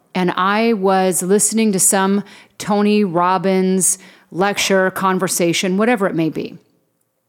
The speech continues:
And at the time, he was talking about sort of the same thing about how people show up. He was traveling, he was in a hotel somewhere,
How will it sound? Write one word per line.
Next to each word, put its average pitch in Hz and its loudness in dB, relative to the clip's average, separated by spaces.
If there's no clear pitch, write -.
And 214 2
at 220 0
the - 0
time, 285 2
he 269 6
was 277 2
talking 262 0
about 196 0
sort 262 0
of 233 -6
the 220 -2
same 208 0
thing 180 -2
about 175 0
how 185 -2
people 185 -4
show 170 -2
up. 160 -4
He 226 0
was 269 2
traveling, 190 -2
he 196 0
was 180 0
in 208 0
a 226 0
hotel 214 0
somewhere, 175 -2